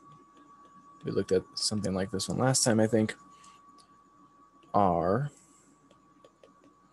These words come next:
So remember, a relation is a subset of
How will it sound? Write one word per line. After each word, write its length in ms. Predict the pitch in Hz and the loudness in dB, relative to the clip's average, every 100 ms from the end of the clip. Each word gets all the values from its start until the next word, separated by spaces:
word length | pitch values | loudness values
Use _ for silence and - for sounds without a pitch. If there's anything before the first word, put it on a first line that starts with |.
| _ | _
So 160 | - - | -6 0
remember, 440 | 101 113 110 104 | 2 6 6 6
a 40 | 95 | 6
relation 480 | 101 113 123 117 104 | 6 6 6 2 0
is 360 | 87 98 - - _ - | 0 0 -2 -4 _ -4
a 60 | 95 | 2
subset 680 | - 135 160 - 101 113 - - - _ _ - - - _ _ _ - | 6 6 6 6 8 6 4 -10 -20 _ _ -20 -20 -20 _ _ _ -4
of 420 | 107 104 101 101 | 2 4 4 0